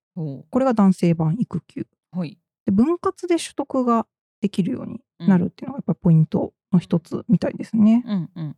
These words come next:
Speaker 1: うん。そうですね。結構なんか先にお母さん側が取って、後からお父さん側が取るみたいなこととか、こう分割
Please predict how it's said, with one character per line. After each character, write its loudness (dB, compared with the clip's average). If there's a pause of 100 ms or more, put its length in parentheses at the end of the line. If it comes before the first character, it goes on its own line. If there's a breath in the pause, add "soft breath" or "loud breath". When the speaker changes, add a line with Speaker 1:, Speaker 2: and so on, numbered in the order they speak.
(100)
Speaker 1:
う -8
ん。 -8 (100)
そ -4
う -2
で -8
す -12
ね。 -8
結 -6
構 -6
な 0
ん -8
か -4
先 -6
に -4 (260)
お -10
母 -2
さ -4
ん -4
側 0
が -6
取 -8
っ -20
て、 -10 (140)
後 -8
か -2
ら -6 (280)
お -8
父 -6
さ -4
ん -6
側 -2
が -4
取 -8
る -16
み -12
た -8
い -8
な -10
こ -14
と -12
と -16
か、 -8 (160)
こ -8
う -12
分 -4
割 -10